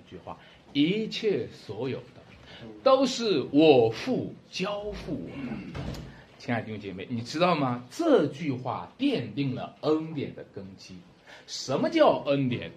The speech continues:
恩典就是基于一切所有的都是我父交付我的。说到底吧，我们蒙受恩典，不过是天父赐给他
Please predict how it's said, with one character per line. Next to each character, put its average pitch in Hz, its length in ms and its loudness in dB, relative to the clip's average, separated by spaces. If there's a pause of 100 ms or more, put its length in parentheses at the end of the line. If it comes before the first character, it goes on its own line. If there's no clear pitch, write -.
(260)
恩 330 240 10
典 143 280 6
就 247 140 -2
是 240 140 -2
基 294 400 10
于 202 160 0
一 233 320 8
切 320 280 6
所 214 320 4
有 170 160 6
的 117 160 0 (160)
都 277 140 4
是 285 80 6
我 214 240 10
父 240 180 -2
交 208 380 -4
付 196 340 -8
我 - 280 -10
的。 - 120 -12 (360)
说 131 200 -6
到 139 280 -2
底 90 280 -10
吧， 98 280 -4 (220)
我 117 140 -2
们 131 160 2
蒙 127 300 -2
受 185 380 0
恩 127 200 -2
典， 107 240 -2 (220)
不 254 160 0
过 233 380 6
是 - 280 0 (200)
天 220 560 6
父 147 300 -4
赐 - 420 6
给 117 180 0
他 151 300 -2